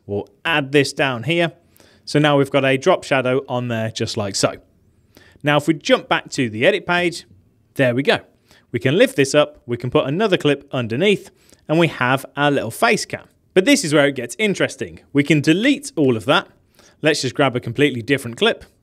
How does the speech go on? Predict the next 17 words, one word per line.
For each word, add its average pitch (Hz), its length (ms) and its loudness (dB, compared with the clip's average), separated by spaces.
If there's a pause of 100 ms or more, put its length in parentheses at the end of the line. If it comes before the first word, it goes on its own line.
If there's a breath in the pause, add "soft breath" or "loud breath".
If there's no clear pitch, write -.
(100)
and 147 140 -2
bring 139 180 2
this 120 140 -6
on 127 140 -2
the 117 60 -8
timeline. 131 500 -2 (540 soft breath)
Now, 160 160 2
if 165 100 -2
we 190 80 4
find 233 400 -4
our 185 160 -4
face 175 360 0
cam 123 300 -6
within 156 260 2
the 180 80 -2
media 135 300 0
pool, 135 340 -4